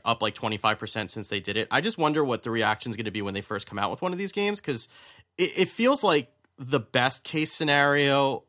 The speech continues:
of what's gonna come out of this is gonna be something like Rayman Fiesta Run, which is a good game, but it's not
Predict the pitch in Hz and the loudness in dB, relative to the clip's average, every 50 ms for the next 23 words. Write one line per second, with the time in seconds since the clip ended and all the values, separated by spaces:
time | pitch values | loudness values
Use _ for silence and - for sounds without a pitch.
0 | _ - - 135 117 113 120 120 120 - - - 135 127 - - 113 113 117 120 | _ -2 -2 -2 -2 -2 0 0 0 0 0 -2 -4 -4 -4 -2 0 2 2 2
1 | 120 120 123 123 - - 117 117 123 117 107 107 110 - - 107 98 110 113 107 | 2 0 -4 -4 -6 -6 -4 -4 -4 -4 -2 -4 -4 -2 -4 -4 -4 -4 -2 -2
2 | 104 92 101 107 104 104 107 104 104 101 - 104 95 90 92 - - 120 113 120 | -2 -2 -2 -2 -2 0 0 0 -2 -2 -4 -6 -6 -6 -4 -6 -6 -6 -4 -2
3 | 120 120 123 143 151 - _ _ _ _ _ _ _ - 139 139 - 160 131 147 | -2 -2 -4 -6 -10 -16 _ _ _ _ _ _ _ -2 -2 0 0 0 0 0
4 | 123 113 147 143 117 117 117 113 120 135 139 123 123 110 107 - - 120 110 110 | 0 0 -2 -2 0 0 0 2 2 2 0 -2 -4 -4 -4 -4 -2 0 2 4
5 | 110 113 110 - | 4 4 2 0